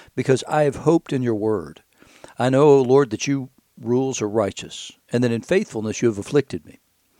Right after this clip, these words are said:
Let your steadfast love comfort me according to your promise to your servant.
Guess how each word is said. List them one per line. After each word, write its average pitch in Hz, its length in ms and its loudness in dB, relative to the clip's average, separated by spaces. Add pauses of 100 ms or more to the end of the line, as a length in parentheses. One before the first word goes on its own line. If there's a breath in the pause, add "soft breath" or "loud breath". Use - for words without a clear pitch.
(260 loud breath)
Let 185 140 -2
your 180 100 -2
steadfast 147 580 2
love 117 240 0
comfort - 480 -6
me 151 220 -12 (280 loud breath)
according 160 420 -4
to - 120 -6
your 113 80 0
promise 123 480 0
to 113 140 -8
your 104 80 -4
servant. 101 520 -6